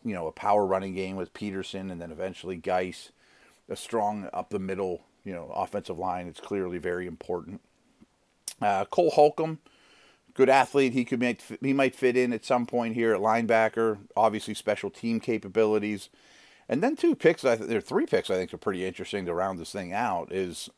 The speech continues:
I was never a huge Kelvin, Kelvin Harmon fan when people were talking about him as, like, a second-round pick. But as a sixth-round pick, a wide receiver needy team,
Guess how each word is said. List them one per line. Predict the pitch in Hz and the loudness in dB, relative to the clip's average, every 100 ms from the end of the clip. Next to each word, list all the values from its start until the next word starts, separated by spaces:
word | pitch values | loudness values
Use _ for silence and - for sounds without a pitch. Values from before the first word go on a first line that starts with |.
| _ _ - | _ _ -4
I | 175 226 | 2 4
was | 190 139 | 4 4
never | 151 127 | 2 2
a | 113 | 0
huge | 131 120 | 0 -2
Kelvin, | - 120 107 - | 2 0 0 0
Kelvin | - 120 104 | 6 6 4
Harmon | 95 110 110 104 | 0 0 -2 -2
fan | 120 113 110 | 0 0 0
when | 101 | -4
people | 113 101 | -4 -4
were | 101 | 0
talking | 107 107 98 | 2 2 2
about | 101 98 | -2 -2
him | 92 | -4
as, | |
like, | 87 - | -8 -10
a | |
second-round | - 104 - 92 87 | -6 -4 -4 -6 -6
pick. | - 107 - - - - _ _ | 0 2 0 -6 -20 -20 _ _
But | - | 0
as | 208 | 2
a | |
sixth-round | - 214 294 262 233 | 4 4 4 0 2
pick, | 247 240 - _ _ _ _ _ _ _ - 98 | 2 0 -6 _ _ _ _ _ _ _ -10 2
a | 95 113 | 6 8
wide | 127 190 | 8 6
receiver | 185 202 185 | 2 -2 -2
needy | 185 190 170 | 0 -2 -4
team, | - 185 208 208 | -2 -2 -2 -4